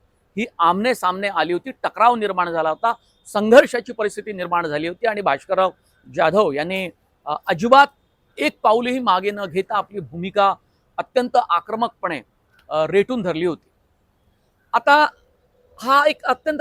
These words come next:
महत्त्वाचा मुद्दा आहेच की भास्करराव जाधव आणि महाविकास आघाडीकडे जे विरोधी पक्षनेत्यासाठी जे पुरेसं संख्याबळ लागतं आमदारांचं, ते नाही,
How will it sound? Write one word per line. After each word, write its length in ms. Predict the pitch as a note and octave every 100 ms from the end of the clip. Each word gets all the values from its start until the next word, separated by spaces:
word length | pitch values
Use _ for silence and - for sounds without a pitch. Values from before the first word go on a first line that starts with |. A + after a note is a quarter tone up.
| C4
महत्त्वाचा 420 | B3 C4+ C4 C4+
मुद्दा 280 | B3 A3 C4+
आहेच 460 | A#3 A#3+ A#3+ E3+
की 100 | -
भास्करराव 600 | A3 D#3 D#3 A3+ A#3 B3+
जाधव 460 | A#3 F3 D3 D#3 A#3
आणि 180 | A#3 A#3+
महाविकास 480 | G3 G3+ A#3 B3 -
आघाडीकडे 720 | E3+ E3 F#3+ A3 A3 A#3 D#3+ - _ _ -
जे 100 | A3
विरोधी 300 | F3 F#3 G3+
पक्षनेत्यासाठी 800 | - - G#3+ G#3 G3+ A#3+ A#3+ C#4
जे 140 | C#4+
पुरेसं 400 | D#4+ B3+ C4 B3+
संख्याबळ 480 | B3 G#3+ - B3+ C4+
लागतं 300 | B3+ A3 -
आमदारांचं, 600 | G3+ G#3 G3 F3+ D3 G3+ - _ _ _ _
ते 120 | A3+
नाही, 440 | A#3+ D#3+ - F#3+